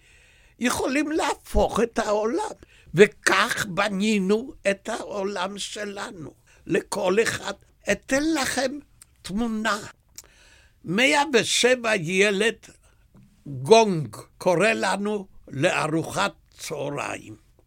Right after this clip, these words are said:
בשעה שתיים. מאה ושבע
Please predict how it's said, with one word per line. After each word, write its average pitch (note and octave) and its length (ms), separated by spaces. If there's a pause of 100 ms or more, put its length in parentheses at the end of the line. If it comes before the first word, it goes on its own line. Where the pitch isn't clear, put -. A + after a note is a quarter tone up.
(360)
בשעה D3+ 680
שתיים. B2+ 840 (840)
מאה B3 480 (120)
ושבע A#3+ 640